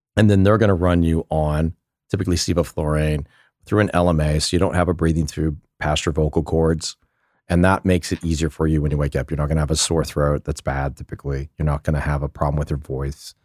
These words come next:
And then they use a bunch of shorter acting medication like fentanyl that gives you pain relief until I get the first part done. Now, we did yours through a lollipop. So for the audience, I draw a little geometrical shape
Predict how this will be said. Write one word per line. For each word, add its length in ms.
And 220
then 140
they 80
use 280
a 60
bunch 240
of 60
shorter 360
acting 420
medication 640
like 240
fentanyl 680
that 180
gives 380
you 320
pain 340
relief 420
until 280
I 140
get 260
the 100
first 460
part 280
done. 240
Now, 160
we 140
did 260
yours 280
through 180
a 20
lollipop. 680
So 300
for 240
the 140
audience, 520
I 120
draw 260
a 20
little 200
geometrical 680
shape 480